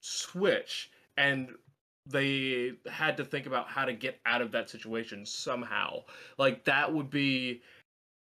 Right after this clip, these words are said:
that would be hard to do. I think that that would be a really good, like, feeding point into, like, maybe having a season two or maybe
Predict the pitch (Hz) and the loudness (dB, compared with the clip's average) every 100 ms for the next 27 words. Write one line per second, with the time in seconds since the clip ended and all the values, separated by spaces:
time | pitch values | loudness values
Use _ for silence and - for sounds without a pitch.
0 | - 151 151 120 139 - - - 147 139 | -6 0 0 0 -4 -6 -14 -4 0 2
1 | 135 123 117 - - 135 110 - 123 151 | 2 0 -2 -6 -4 -4 -4 -2 2 2
2 | 131 104 98 - - 131 151 160 175 170 | 2 -2 -6 -16 -4 0 0 4 2 4
3 | 160 147 147 123 135 131 123 120 131 127 | 2 2 2 0 0 0 -2 2 2 2
4 | 113 117 131 127 123 113 117 117 110 110 | 0 -2 0 2 0 4 4 4 2 -2
5 | 110 - - 175 170 160 143 143 113 123 | -4 -8 0 2 4 4 2 -2 -2 -2
6 | 127 - 131 120 110 117 127 131 123 120 | -4 -2 -2 -2 0 -2 -2 -2 0 0
7 | 110 110 110 107 110 131 110 113 123 127 | -2 -4 -6 -6 -6 -6 -4 0 0 0
8 | 127 120 | -2 -4